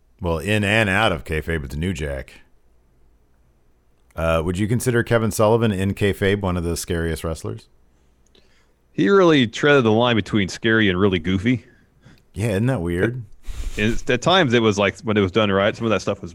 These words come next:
Speaker 2: was kind of unsettling, but
Speaker 1: Yeah.
Speaker 2: far too often it was just really corny.
Speaker 1: The Boogeyman was super scary. He, like, in kayfabe?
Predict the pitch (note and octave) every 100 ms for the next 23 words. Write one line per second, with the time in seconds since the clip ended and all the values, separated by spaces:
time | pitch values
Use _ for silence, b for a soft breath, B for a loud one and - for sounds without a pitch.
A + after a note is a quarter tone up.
0 | - G2 - - G#2+ A2 G#2 A#2+ A#2+ C#3
1 | C3 F#2+ D2 D2 A#2+ A2+ A2 G#2 F#2 F2
2 | F#2 F#2 F#2+ F2+ - F#2 E2+ D#2 _ _
3 | G2 D2+ G#2+ A#2 G2 D2 C2+ B1+ - F#2
4 | - - C2+ B1+ B1 C#2+ - _ - E2+
5 | E2+ E2 F#2 F#2+ G#2+ - C3 C3+